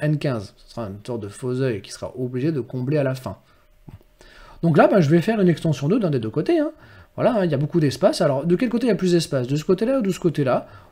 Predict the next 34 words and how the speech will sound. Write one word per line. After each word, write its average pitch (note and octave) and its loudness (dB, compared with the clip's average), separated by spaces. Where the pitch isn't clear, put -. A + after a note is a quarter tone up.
Bon, C3 4
je D#3 6
pense F3 2
que - 0
les C#3+ 2
deux D#3+ 4
se F#3 0
valent D3 2
un C3+ 0
peu, D3 2
hein. E3 0
Vous D#3+ 0
pouvez, C#3 -2
tant A#3 2
que A#3+ 4
vous F#3+ 2
faites G3 -2
une F3 2
extension D3+ -2
deux, D3 4
je - -4
pense D#3+ -2
que D3 -4
c'est C#3 -4
pas A#2 -4
mal. B2+ 0
Moi, D#3+ 2
je F#3 -2
vais F3 0
venir F3 0
jouer F3 2
de F3+ -4
ce - -6
côté-là. C#3 -4